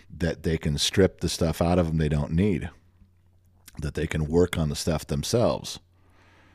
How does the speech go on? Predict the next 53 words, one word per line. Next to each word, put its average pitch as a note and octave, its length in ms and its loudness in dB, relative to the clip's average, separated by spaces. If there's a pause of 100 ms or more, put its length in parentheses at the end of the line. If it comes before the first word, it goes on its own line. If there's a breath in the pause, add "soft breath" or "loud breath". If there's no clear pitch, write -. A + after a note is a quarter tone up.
(500 soft breath)
And D#2+ 200 0
they're, D#2+ 140 -2
they're D#2 200 0
hoarding A#2+ 420 8
'em. A1+ 260 -6
<laughs> - 60 -8
You E2 80 2
know, - 160 4
they're, G#2+ 240 2 (300 loud breath)
I F#2+ 100 4
know G#2+ 160 8
guys G2 340 6
that E2 180 4
buy F#2+ 200 8
one G2 220 6
to F#2 80 4
drive, G2 380 6
and E2+ 80 4
they E2 80 4
got D#2 200 2
buy, F#2 200 6
they E2+ 180 2
buy D2+ 380 2
one F#2 200 4
and E2 80 2
put - 140 4
it F#2 60 4
on F2+ 80 2
the D#2+ 80 0
side F2+ 240 2
of F2 80 4
their D#2+ 80 2
house A#2 360 0 (320 loud breath)
for - 160 0
<laughs> G2+ 60 8
when F#2+ 160 8
this D3 240 8
one C3+ 140 4
breaks - 340 4
down B2 240 6
too A#2 160 4
bad G2 280 6
and G2 40 2
they F#2+ 80 4
can't F#2 300 0
do G#2+ 120 6
anything F2+ 280 2
with D#2 180 -2
it. D2 140 -4 (420 loud breath)
Yeah, G#2 500 -4 (1200)
could G#2+ 160 -2
be A#2 120 4
coming. D3 400 6